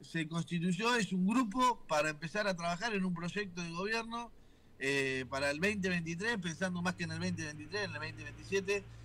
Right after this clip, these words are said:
que cuando nos toque dejar la municipalidad, la gente diga que cumplimos con lo que prometimos y que fue uno de los mejores gobiernos de la historia de Navarro. Apuntamos a, a eso. Acá arriba siempre dice, "Hay que pensar en el dos mil veinte, en el diez de diciembre del dos mil veintisiete y no en el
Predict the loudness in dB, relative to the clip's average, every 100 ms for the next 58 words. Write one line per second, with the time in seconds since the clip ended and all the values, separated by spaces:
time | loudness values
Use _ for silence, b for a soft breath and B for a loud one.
0 | B B -4 0 0 2 2 2 -2 -4
1 | -2 -2 0 2 2 0 -4 -6 -2 0
2 | 2 4 6 4 2 -4 -12 -4 -2 0
3 | -2 -2 -2 0 0 -2 -4 -8 -10 -14
4 | -10 -6 -4 -6 -6 -6 -6 -6 -6 -6
5 | -4 -2 2 0 0 -6 -8 -10 -6 -4
6 | -4 -4 -2 0 2 2 0 -2 -6 -6
7 | -6 -2 4 4 4 0 -2 0 0 2
8 | 0 -2 B B B -2 0 2 2 2
9 | 0 -2 -2 0 -2 -2 -4 -4 -4 -4
10 | -6 -6 -2 -2 -2 -4 -8 -10 -12 -14
11 | -14 -8 -8 -8 -12 -14 -16 -16 -16 -18
12 | -18 -12 -12 -12 -18 -16 -14 -12 -14